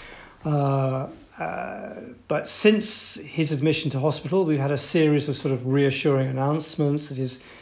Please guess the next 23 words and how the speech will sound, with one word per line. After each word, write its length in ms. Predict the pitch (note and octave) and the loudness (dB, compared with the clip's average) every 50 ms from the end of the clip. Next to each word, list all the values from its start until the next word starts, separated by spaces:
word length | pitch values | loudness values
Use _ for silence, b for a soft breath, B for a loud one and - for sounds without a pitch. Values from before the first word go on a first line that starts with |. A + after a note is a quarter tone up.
| B B - | B B -6
condition 400 | - C#3 B2 C#3+ C#3 - - C3+ | -4 -2 0 0 0 0 0 -2
has 80 | B2+ | -2
stabilised, 880 | - - - D#3 D3 D3 C#3 C#3 C#3+ C#3+ C#3 C#3+ C#3+ C#3+ D3 C#3 C#3 - | -2 -2 0 2 2 2 2 4 4 4 4 4 4 4 2 0 0 -2
that 60 | D3+ D3 | -4 -4
he's 140 | C#3 A#2+ | -2 0
not 180 | C3+ C3+ C#3+ - | 2 4 4 4
on 180 | - E3+ D3+ D3 | 4 2 2 2
a 40 | |
ventilator, 760 | C#3 D3+ D3 C#3+ C3+ - D3+ D3 D3 D3 C#3+ - - D3 C#3+ C#3+ B B B B B | 2 2 2 2 2 0 2 2 2 2 2 0 0 0 -2 -2 B B B B B
only 240 | - D#3 D3 D3 C#3+ | 2 4 6 6 6
on 80 | C#3 C#3 | 4 4
oxygen, 640 | C#3+ D3 - - - - C#3 - - D3 D3 D3 | 2 0 -2 -4 -4 -4 -4 -2 0 0 0 0
that 100 | D3 C#3 | -2 -4
he's 160 | B2 C3+ C3 D3 | -4 -4 -2 0
almost, 420 | D3+ D3 D3 D3 C#3+ - - B B B B B B B | 0 2 2 0 -2 -4 -8 B B B B B B B
he's 160 | - - C3 B2 | -4 -2 0 4
willing, 520 | C#3 D#3+ D3+ D3+ D3 C#3+ C#3 D3 - - - | 4 6 6 6 4 4 2 0 -2 -4 -6
uh, 960 | A2 G2 F2 D#2+ D#2+ - - - G#2 G#2 G2+ G2+ G2 G2+ G2+ - - - - | -6 -4 -4 -2 -4 -4 -6 -8 -8 -6 -6 -6 -6 -6 -8 -8 -8 -8 -6
and 220 | D#3+ D3 D3+ D#3 | -4 -2 0 0
ready 220 | E3 E3 D#3+ D#3 C#3+ | 2 2 2 2 0
to 360 | - - D3 C#3+ C#3 C3+ C3+ | 0 2 2 2 4 2 2
sit 320 | C3 - - E3 D3 - | 0 0 0 0 0 2
up. 400 | D3+ D3+ F#3 - - - - B | 2 0 0 0 -4 -10 -18 B